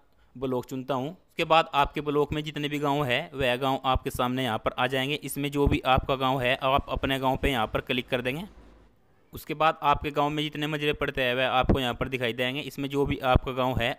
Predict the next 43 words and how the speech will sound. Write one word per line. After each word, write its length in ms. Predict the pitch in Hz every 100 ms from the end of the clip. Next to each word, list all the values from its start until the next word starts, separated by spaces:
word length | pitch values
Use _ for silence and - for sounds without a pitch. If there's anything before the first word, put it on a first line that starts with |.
| -
और 200 | 123 135
आपको 300 | 127 131 -
उसके 220 | 135 - 139
नीचे 260 | 135 135
यहाँ 200 | 135 117
पर 140 | - -
कुल 200 | - 156
पेंशनर्स 500 | - 135 127 131 117
का 120 | -
ऑप्शन 340 | 123 123 131 123
मिलेगा। 300 | 123 127 147
आपको 360 | 139 127 - 135
इस 140 | 127
पर 100 | -
यहाँ 180 | 131 110
पर 140 | - 131
जितनी 280 | 135 135 131
पेंशन 340 | 135 127 131
दिखाई 220 | - 117
दे 140 | 127 123
रही 140 | 117
है 60 | 113
आपको 240 | 113 -
उस 80 | 113
पर 120 | 131
क्लिक 240 | 120 117 -
करना 200 | 120 123
है 80 | 127
नीचे। 320 | 131 131 175 - _ _ _ _ _ _ _ _ _ _ _ _ _ _ _ _ _ _ -
और 160 | 147 -
उसके 220 | 143 -
बाद 220 | 151 151 143
आप 140 | 139
देख 200 | 143 139
सकते 280 | - 135 147
हैं 80 | 139
यहाँ 160 | 131 123
पर 180 | - 143
रजिस्ट्रेशन 380 | 135 139 135 139
नंबर 260 | 139 147
आ 160 | 143 135
चुका 220 | 135 127
है। 180 | 110